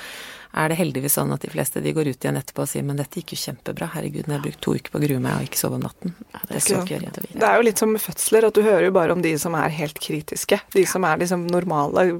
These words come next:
Speaker 3: blir ofte bare sånn: «Nei, det gikk fint.»
Speaker 1: Det gikk fint.
Speaker 3: Ja.
Speaker 2: Mm. Men ja, ok,
Speaker 3: Mm.
Speaker 2: så har du tatt ut disse forhåpentligvis ti til femten eggene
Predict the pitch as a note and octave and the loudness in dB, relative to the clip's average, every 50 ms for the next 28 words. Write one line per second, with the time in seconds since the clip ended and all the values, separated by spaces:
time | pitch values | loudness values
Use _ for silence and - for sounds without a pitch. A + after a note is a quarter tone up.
0 | G#3 G#3+ F#3+ - F3+ F#3 F3+ F3+ - - - E3 - - F#3 F#3+ F#3+ F#3+ - D4 | -4 -10 -4 -2 0 0 0 -2 -4 -4 -2 0 2 2 2 2 2 2 2 0
1 | G4+ G4 - - F4+ F#4 - - - _ - - - - F#3+ - - - - - | 0 -2 -2 -4 -6 -6 -6 -10 -20 _ -20 -20 -18 -16 -16 -16 -16 -8 0 4
2 | A3+ A#3+ B3 A3 G#3+ F#3+ F3+ - - - - - - - - - - - - - | 4 4 4 2 -2 -4 -6 -10 -14 -12 -10 -10 -8 -8 -8 -10 -10 -6 0 2
3 | B3 B3 A#3 E3 - - E3+ - - - - - A3+ C4+ C4+ - D#3+ - A#3+ A#3 | 4 6 6 4 4 2 0 -4 -8 -4 0 2 4 4 4 4 4 4 4 4
4 | A3+ A#3+ - - C4 - - - F#3+ F#3+ G3+ F#3+ - - E3+ E3 E3 F3 - G3 | 4 4 2 -2 -4 -6 -6 -6 -4 0 0 2 2 4 4 4 4 4 4 4
5 | F3+ D#3 - - D#3+ D#3+ D#3+ G3 G#3+ - - F#3+ E3+ - F3 - E3 D3+ - - | 4 4 4 2 0 2 2 2 2 2 0 -2 -2 0 0 0 0 0 0 0
6 | D3+ D3+ D3 D3+ E3+ E3 F3+ B3 | 0 0 0 0 0 2 2 2